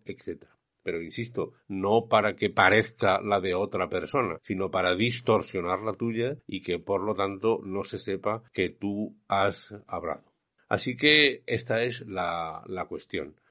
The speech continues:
En primer lugar, te diré que no he, no me han gustado ninguna de las, eh, aplicaciones para móviles, ni las que existen para Android, ni las que existen para iPhone o iPad.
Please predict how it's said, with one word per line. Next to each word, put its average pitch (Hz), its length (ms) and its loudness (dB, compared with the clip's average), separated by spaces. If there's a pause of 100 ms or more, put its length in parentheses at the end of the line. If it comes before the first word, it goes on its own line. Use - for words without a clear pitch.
(120)
En 110 140 -2
primer 127 240 4
lugar, 170 640 6
te 113 100 0
diré 131 460 0 (100)
que 92 460 0
no 127 400 0
he, 117 300 2 (100)
no 113 160 0
me 135 140 0
han 113 120 2
gustado 135 460 4
ninguna 110 640 0
de 98 220 -6
las, 95 320 -2
eh, 101 160 -6
aplicaciones 101 640 -6
para 95 200 4
móviles, 80 520 -4
ni 120 380 6
las 95 260 -2
que 95 180 -2
existen 92 640 -6
para 95 440 -2
Android, 170 440 2 (180)
ni 95 320 -4
las 87 260 -6
que 87 220 -4
existen 131 800 -4
para 120 680 4
iPhone 92 540 -4
o 90 240 -2
iPad. 82 220 -8